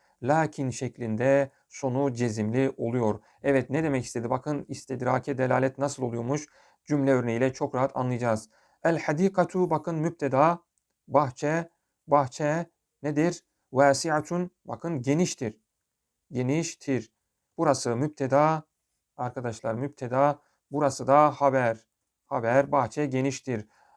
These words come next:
Lakinne, bakın lakinne, fakat, ancak, eşcarehe, bakın ağaçları,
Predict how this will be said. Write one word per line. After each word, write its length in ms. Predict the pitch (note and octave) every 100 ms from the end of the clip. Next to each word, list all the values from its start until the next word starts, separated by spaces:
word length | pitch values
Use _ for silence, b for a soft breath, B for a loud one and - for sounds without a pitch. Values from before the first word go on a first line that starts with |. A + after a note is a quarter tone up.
| b
Lakinne, 880 | C3 C#3 E3+ E3 G3+ G#3 G3 G3 F3
bakın 420 | D3+ D#3 E3 F3
lakinne, 540 | B2 B2+ - E3 D3+ D#3
fakat, 540 | - D#3+ D3+ E3 - _
ancak, 520 | C3 D#3 C3 D3 D#3+ _ _ _ _ _ _ C#3+
eşcarehe, 920 | C#3+ - D#3 E3+ D#3+ C3 C3+ C#3 D3+ _
bakın 440 | B2+ A#2 C3+ D3 D3+ _ _ _ _ -
ağaçları, 840 | B2+ C3+ C3 - B2 B2 C3+ D3+